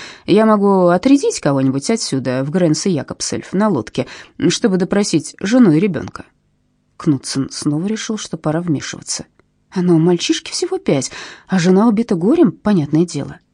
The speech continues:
Допрос ничего не даст, они только перепугаются и ничего не расскажут. К тому же", голос начальника полиции превратился в лёд, "эти жалкие людишки прикрываются женщинами и детьми, прячутся среди гражданских и думают, что это их спасёт.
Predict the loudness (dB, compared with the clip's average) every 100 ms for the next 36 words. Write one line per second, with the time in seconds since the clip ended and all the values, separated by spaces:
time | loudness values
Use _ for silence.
0 | _ -2 2 2 2 2 4 2 4 6
1 | 6 4 2 0 -2 0 2 0 -2 -12
2 | -20 _ 0 0 2 0 0 0 2 2
3 | 2 -4 -6 -4 -4 -4 -4 0 2 0
4 | -2 -2 -2 -2 -8 -16 -4 0 0 2
5 | -2 -4 -20 -20 _ _ -2 0 -2 -4
6 | -6 -4 -4 -6 -6 -4 -4 -4 -6 -4
7 | -4 -2 -4 -6 -8 -8 -8 -10 -14 -20
8 | _ _ _ -6 -4 -4 -2 0 0 0
9 | 0 2 0 0 0 0 -4 -6 -6 -4
10 | -2 0 0 -2 -4 -4 -8 -20 -6 0
11 | 4 6 4 4 2 4 4 4 0 -2
12 | -6 -8 _ _ _ -4 -2 -2 -2 -2
13 | -2 0 0 0 2 2 2 2 2 2
14 | -2 0 2 6 6 4 0 0 0 0
15 | -2 -6 -6 -6 -4 -4 -4